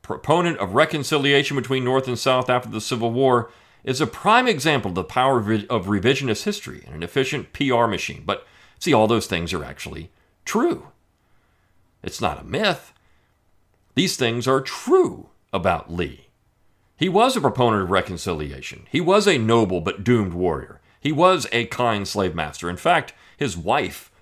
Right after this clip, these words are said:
was actually the owner of the slaves. He was, he was, uh, forcing the slaves to work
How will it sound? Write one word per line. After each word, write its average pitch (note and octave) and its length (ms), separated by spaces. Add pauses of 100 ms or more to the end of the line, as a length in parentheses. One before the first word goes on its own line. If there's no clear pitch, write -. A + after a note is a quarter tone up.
was F#2 180
actually F2 340
the C#2+ 260 (340)
owner A#2 340
of D2 100
the C2 80
slaves. - 560 (280)
He B2 160
was, A2+ 420
he G2+ 400
was, F2+ 560
uh, D2 300 (1300)
forcing D#3 480
the G#2+ 80
slaves G#2+ 400
to F#2 120
work F2+ 600